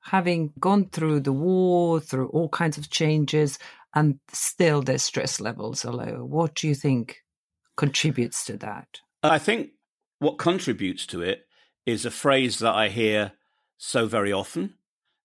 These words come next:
Speaker 2: and a phrase
Speaker 1: Mm-hmm.
Speaker 2: that I use myself very often.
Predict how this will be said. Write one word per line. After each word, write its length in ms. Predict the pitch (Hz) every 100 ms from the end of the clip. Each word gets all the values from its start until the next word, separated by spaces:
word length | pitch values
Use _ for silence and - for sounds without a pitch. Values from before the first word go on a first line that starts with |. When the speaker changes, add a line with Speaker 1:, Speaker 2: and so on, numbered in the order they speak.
| -
Speaker 2:
and 160 | 123
a 60 | 117
phrase 580 | - 156 143 135 131 -
Speaker 1:
Mm-hmm. 400 | - _ _ 117
Speaker 2:
that 80 | 123
I 160 | 127
use 420 | 127 131 147 139
myself 720 | 143 127 - 180 113 87 - - _ _
very 340 | 98 123 107 104
often. 400 | 87 - 80 87